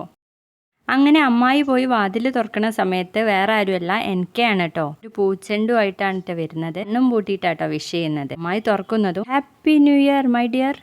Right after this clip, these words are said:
കുമാരി ശ്രുതി" എന്ന് പറഞ്ഞിട്ട് കണ്ണ് തുറക്കുമ്പോ അമ്മായിയെ ആയിരിക്കും ട്ടോ കാണുക. അമ്മായി നിറച്ചും സ്വർണ്ണമൊക്കെ ഇട്ട് നിൽക്കുന്ന ഒരു സീനാണ് ട്ടോ കാണിക്കുന്നത്. "ഓ, it's you. I never thought."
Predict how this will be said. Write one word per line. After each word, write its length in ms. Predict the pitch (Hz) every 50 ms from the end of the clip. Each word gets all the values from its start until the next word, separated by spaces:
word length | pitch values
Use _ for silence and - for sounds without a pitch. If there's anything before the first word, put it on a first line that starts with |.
| -
കുമാരി 460 | 262 262 254 254 254 262 262 262 285 285
ശ്രുതി" 520 | 277 - - 254 247 233 220 - 254 254 240 220
എന്ന് 200 | - - 226 233
പറഞ്ഞിട്ട് 380 | 233 226 208 190 185 185 185 220 -
കണ്ണ് 200 | 208 196 202 226
തുറക്കുമ്പോ 480 | 226 202 180 165 - 170 170 180 214 262 277 -
അമ്മായിയെ 480 | 240 240 240 240 240 240 240 247 254 262
ആയിരിക്കും 380 | 254 240 220 214 - - 214
ട്ടോ 140 | 202 - 196 185
കാണുക. 280 | 190 180 180 180 190 220
അമ്മായി 300 | 240 175 170 147 190 226
നിറച്ചും 440 | 240 226 208 185 180 - - 233
സ്വർണ്ണമൊക്കെ 540 | 233 - 226 202 185 180 190 208 226 220 -
ഇട്ട് 200 | 226 220 - 233 226
നിൽക്കുന്ന 460 | 220 220 - - 202 214 220 220 214 -
ഒരു 200 | 214 196 214 214 - - - _ _ _ _ _ _ _ _ _
സീനാണ് 420 | - 226 220 220 226 220 208 196
ട്ടോ 160 | 185 - 190
കാണിക്കുന്നത്. 680 | 185 - 170 165 170 170 160 180 165 170 160 139 139 147 170 170 _ -
"ഓ, 60 | 302 311 320 320 294
it's 300 | 254 233 233 226 - - -
you. 220 | 285 311 330 320 285 226 185 180 - - _ _ -
I 160 | 202 196 214 262
never 280 | 311 359 339 311 311 302 311
thought." 320 | - - 226 190 220 254